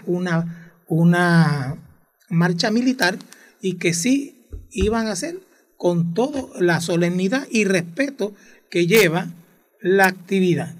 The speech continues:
eh, la situación". Cuando don Julio llega a la alcaldía, ve que están apostados en las esquinas de la plaza la policía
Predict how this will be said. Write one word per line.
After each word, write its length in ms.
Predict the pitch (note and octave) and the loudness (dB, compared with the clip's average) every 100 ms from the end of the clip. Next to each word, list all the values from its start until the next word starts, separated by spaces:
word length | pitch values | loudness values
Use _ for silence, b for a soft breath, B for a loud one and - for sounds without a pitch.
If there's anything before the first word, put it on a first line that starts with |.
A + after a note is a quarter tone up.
| - - | -12 -2
eh, 120 | D#3+ | -2
la 220 | E3 F3 | 0 0
situación". 520 | E3+ F3+ E3+ D#3+ - - _ _ _ - | 0 -2 -4 -4 -12 -16 _ _ _ 0
Cuando 440 | E3+ D#3+ E3 E3 | 4 4 4 4
don 140 | E3+ E3 | 4 4
Julio 260 | B3+ C4+ | 4 4
llega 300 | B3+ B3+ B3 | 2 2 4
a 20 | |
la 80 | B3 | 4
alcaldía, 600 | B3 B3 B3 A#3 A#3+ A3+ G#3 | 2 2 0 2 2 2 0
ve 340 | E3 A3 A#3 | 0 2 2
que 120 | - | -2
están 260 | E3+ E3+ F3+ | -4 -2 -4
apostados 640 | G#3+ G3+ - A3 A3+ G#3+ - | -4 -8 -8 -4 -2 -4 -4
en 240 | G3 F3+ | -4 -2
las 160 | E3+ D#3+ | 0 0
esquinas 520 | E3+ E3+ A#3+ C4+ B3+ | -2 -4 -6 -2 -4
de 120 | A#3+ | -2
la 120 | A#3 A3+ | -4 -2
plaza 440 | A3 G#3+ F#3+ F#3+ - _ _ - | -2 -4 -6 -12 -14 _ _ -4
la 540 | F#3 F3 E3+ E3+ E3+ | 0 2 4 4 4
policía 680 | E3+ E3+ E3 A#3 E3+ F3 | 6 4 4 4 4 0